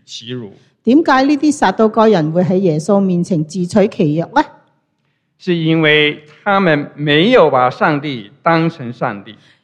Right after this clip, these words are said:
Speaker 2: 係因為佢哋冇將上帝當成係上帝。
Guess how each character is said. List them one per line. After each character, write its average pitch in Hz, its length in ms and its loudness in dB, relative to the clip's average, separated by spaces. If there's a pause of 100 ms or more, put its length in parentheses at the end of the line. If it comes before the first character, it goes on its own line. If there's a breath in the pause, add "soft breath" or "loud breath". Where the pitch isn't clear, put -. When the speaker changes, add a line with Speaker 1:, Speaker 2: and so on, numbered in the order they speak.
(160)
Speaker 2:
係 202 120 -6
因 208 200 0
為 196 100 2
佢 180 140 -4
哋 180 180 0
冇 165 220 0
將 233 220 2
上 175 260 0
帝 180 220 -2
當 180 240 -4
成 170 200 -4
係 175 100 0
上 175 220 -4
帝。 196 320 -4